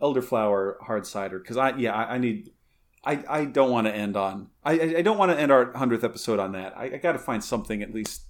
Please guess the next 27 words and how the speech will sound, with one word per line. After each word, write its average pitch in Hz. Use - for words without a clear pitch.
somewhat 101
palatable. 95
Um, 95
and 139
I'm 139
gonna 156
continue 147
drinking 127
this 117
well 123
after 113
we're 107
listening. 110
But, 143
but 170
Mark, 175
what 180
are 196
your, 151
as 127
I'm, 147
like, 123
mixing 131
and 113
matching 104
and 92
trying 104